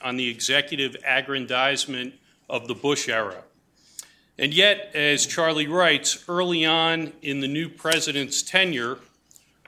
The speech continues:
Obama's policy choices that departed from Bush-era programs dwindled, and those that continued or even expanded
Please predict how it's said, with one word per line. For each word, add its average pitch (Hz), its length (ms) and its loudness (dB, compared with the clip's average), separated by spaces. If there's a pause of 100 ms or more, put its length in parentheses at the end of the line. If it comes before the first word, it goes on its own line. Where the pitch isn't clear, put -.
(280)
Obama's 175 580 2
policy 185 640 2
choices 156 580 -2
that 135 160 -2
departed 165 600 -2
from 143 220 -8
Bush-era 151 640 -4
programs 135 800 -2
dwindled, 135 720 -6 (560)
and 127 120 -2
those 170 260 4
that 175 120 -6
continued 165 760 -2
or 156 200 -6
even 180 260 -2
expanded 165 800 0